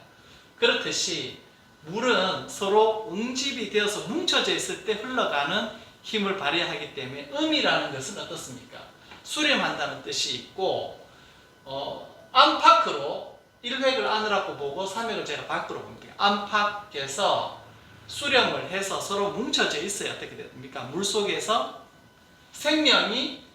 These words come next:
생기고 또 속도가 생기는 거죠. 어, 그래서 육감수의 괴상은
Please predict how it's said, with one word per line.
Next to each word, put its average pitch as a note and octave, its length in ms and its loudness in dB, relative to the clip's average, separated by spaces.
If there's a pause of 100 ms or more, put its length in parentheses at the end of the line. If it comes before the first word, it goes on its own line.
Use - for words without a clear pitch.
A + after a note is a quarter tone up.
(120)
생기고 G3 640 -4
또 A3 100 4
속도가 D4 580 4
생기는 D3 440 -6
거죠. A2+ 260 -8 (840)
어, - 280 -12
그래서 G3+ 640 2 (260)
육감수의 G#3 640 0
괴상은 - 640 -2